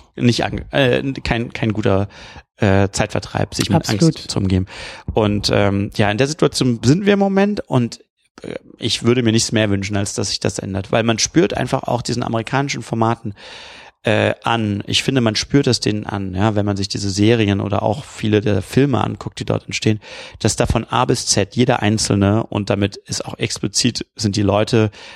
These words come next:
Speaker 1: gemeint, die auch an den Geldhänden sitzen, einfach das von A bis Z konsequent durchziehen wollen und die haben Lust daran, das zu machen. Und das spürt man den Sachen an, die sind mit einer Spielfreude, mit einer,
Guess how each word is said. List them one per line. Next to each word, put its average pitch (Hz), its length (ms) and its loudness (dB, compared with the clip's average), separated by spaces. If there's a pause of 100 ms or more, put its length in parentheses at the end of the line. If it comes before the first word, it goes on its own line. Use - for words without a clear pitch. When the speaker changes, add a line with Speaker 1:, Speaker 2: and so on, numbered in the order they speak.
(120)
Speaker 1:
gemeint, 104 540 0
die 104 200 2
auch - 140 0
an - 120 -2
den 95 100 2
Geldhänden 104 460 2
sitzen, 104 460 -2
einfach 104 280 -2
das - 320 -2
von - 300 -6 (120)
A 113 120 2
bis 107 160 0
Z - 180 -2
konsequent 98 500 0
durchziehen 98 440 -2
wollen 101 260 2
und 107 160 -6
die 101 100 0
haben 95 160 -4
Lust 101 380 2
daran, 101 280 -6
das 104 140 -14
zu 117 120 -14
machen. 101 260 -10 (520)
Und 107 100 2
das 120 100 4
spürt - 220 2
man 165 140 0
den 147 120 0
Sachen 151 260 2
an, 165 260 2
die 120 100 6
sind 135 180 2
mit 135 120 0
einer 127 160 2
Spielfreude, 135 840 2
mit 123 160 -2
einer, 120 380 2